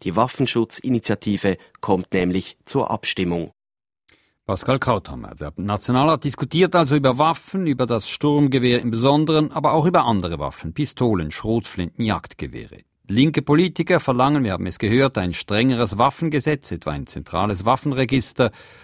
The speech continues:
Speaker 2: oder ein höheres Mindestalter und strengere Auflagen beim Kauf einer Waffe. Gäbe es weniger Waffen, gäbe es auch weniger Morde und Selbsttötungen, so argumentiert die Linke.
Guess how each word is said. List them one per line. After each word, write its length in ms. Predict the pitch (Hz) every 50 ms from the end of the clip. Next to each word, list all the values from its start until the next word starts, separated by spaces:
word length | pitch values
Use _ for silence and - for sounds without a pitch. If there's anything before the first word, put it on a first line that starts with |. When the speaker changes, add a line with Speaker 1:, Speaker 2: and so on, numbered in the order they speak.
| - - _ _ -
Speaker 2:
oder 480 | 135 127 123 117 107 123 120 113 107 - _ _ -
ein 160 | - 87 87
höheres 380 | 90 104 113 117 117 123 110 104
Mindestalter 720 | 123 139 165 160 135 - - - - 87 73 71 - 78
und 120 | 80 82 80
strengere 540 | - - 104 104 113 113 107 95 101 -
Auflagen 680 | - 117 139 135 - - 107 85 78 73 73 73 71 69
beim 220 | - 73 71 71
Kauf 480 | 73 - - 85 73 58 - - - -
einer 220 | 90 87 85 82
Waffe. 300 | 95 - - - - - _ _ _ _ _ _ _ _ _ _ _ _ _ -
Gäbe 320 | 131 135 139 135 139 127
es 220 | 135 120 101 113
weniger 420 | 131 143 147 156 156 143 139 131 123
Waffen, 400 | 135 143 139 - - 190 190 175
gäbe 240 | 170 165 160 151 151
es 100 | 131 135
auch 200 | 151 131 120 127
weniger 360 | 127 123 127 131 131 131 120
Morde 540 | 120 117 127 131 131 135 135 127 131 131 131
und 140 | 131 127
Selbsttötungen, 800 | - - 143 160 151 - - - - 104 90 - 90 80 78 71
so 300 | 67 85 90 82 82 82 -
argumentiert 800 | - 87 80 90 92 92 - - - 78 76 - - - - -
die 80 | 120
Linke. 340 | 123 131 131 123 - - -